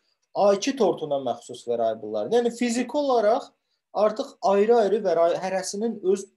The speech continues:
propertiləri var, mülkiyyəti var. Aydındır? Yəni ki, düzdür, klasslar variableları sanki cəmləyir, bir yerə yığır, amma bu variablelar hər bir obyektin özünə məxsus olur. Yəni o tort bişiriləndə artıq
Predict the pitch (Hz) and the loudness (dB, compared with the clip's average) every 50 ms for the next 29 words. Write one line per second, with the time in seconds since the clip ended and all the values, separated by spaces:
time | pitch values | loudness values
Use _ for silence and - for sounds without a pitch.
0 | _ _ - 165 160 151 156 - 156 147 151 - 117 107 104 98 104 101 104 101 | _ _ -4 -4 -4 -2 -2 -2 -2 -2 -2 -6 -14 -14 -12 -12 -10 -8 -10 -10
1 | 107 127 139 135 123 - - 131 120 110 113 - - 113 98 90 - - _ _ | -10 -10 -12 -12 -12 -12 -10 -8 -6 -6 -8 -8 -12 -10 -10 -10 -12 -12 _ _
2 | _ _ _ _ _ _ _ _ _ - 135 151 160 160 175 185 175 156 180 208 | _ _ _ _ _ _ _ _ _ -2 0 0 0 0 0 -4 -4 -2 -2 0
3 | 240 247 247 240 240 277 285 269 277 - _ - _ _ _ _ _ _ - 254 | 2 2 0 0 -2 -4 -6 -6 -8 -14 _ -20 _ _ _ _ _ _ -2 0
4 | 277 262 220 175 151 135 110 98 - - _ _ _ _ - - 208 220 214 208 | 2 2 2 0 -2 -2 -2 -2 -4 -8 _ _ _ _ -2 0 2 2 2 0
5 | - 240 269 285 269 226 165 160 180 185 190 220 226 220 190 185 175 170 160 156 | -2 0 2 4 4 4 2 4 4 4 4 4 4 2 2 0 0 2 2 2
6 | 165 - - 185 170 170 165 - 151 131 110 95 - _ - - 170 165 151 147 | 0 0 -2 -4 -4 -4 -6 -8 -6 -6 -6 -6 -8 _ -6 -2 0 0 0 -2
7 | 147 147 156 160 151 135 147 135 135 131 127 127 135 170 233 269 262 220 160 123 | -4 -8 -10 -10 -10 -12 -12 -8 -4 -4 -4 -4 -4 -4 -6 -6 -4 -2 -2 -2
8 | 98 - - _ _ _ _ _ _ - - 233 269 262 220 196 185 185 233 285 | -2 -4 -10 _ _ _ _ _ _ -6 -2 -2 -2 0 0 -2 -2 -2 -4 -4
9 | 269 247 220 214 214 220 226 226 220 214 285 302 285 262 196 147 123 104 - - | -2 0 0 2 2 2 2 0 0 -2 -4 -4 -2 0 0 0 0 0 -2 -6
10 | _ _ _ _ _ _ - - 254 277 269 202 220 202 190 - 165 175 175 170 | _ _ _ _ _ _ -4 0 0 2 2 0 0 0 0 0 0 0 -2 -2
11 | 170 185 180 - - - - 285 269 - - - 190 180 165 156 165 180 190 190 | -2 -4 -4 -4 -6 -8 -8 -6 -6 -8 -8 -4 -4 -4 -4 -4 -6 -6 -6 -4
12 | 165 143 120 - - - 123 - - 117 107 107 110 123 170 196 196 185 - - | -4 -4 -6 -8 -10 -18 -20 -16 -14 -12 -12 -12 -10 -6 -6 -6 -4 -4 -4 -4
13 | 254 262 262 - 220 202 - - - 185 - - 180 165 160 160 156 151 151 180 | -4 -4 -2 -4 -4 -4 -6 -12 -14 -12 -12 -10 -10 -6 -2 0 0 0 0 -2
14 | 247 330 254 185 131 - - - 107 - | -2 -2 0 0 -2 -2 -4 -10 -12 -12